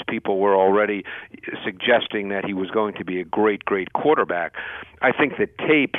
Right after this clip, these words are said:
shows, uh, very mixed results. Uh, a lot of quarterbacks improve from their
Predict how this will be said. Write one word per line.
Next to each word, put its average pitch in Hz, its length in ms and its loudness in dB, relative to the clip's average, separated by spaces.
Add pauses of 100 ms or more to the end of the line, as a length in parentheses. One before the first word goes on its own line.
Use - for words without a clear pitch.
shows, 117 280 8 (180)
uh, 107 120 0
very 117 300 4
mixed 107 440 -4
results. 101 420 4 (640)
Uh, 98 380 6 (680)
a - 140 4
lot 120 240 8
of 123 40 -2
quarterbacks 117 640 6
improve 120 400 6
from 110 160 -2
their 101 160 0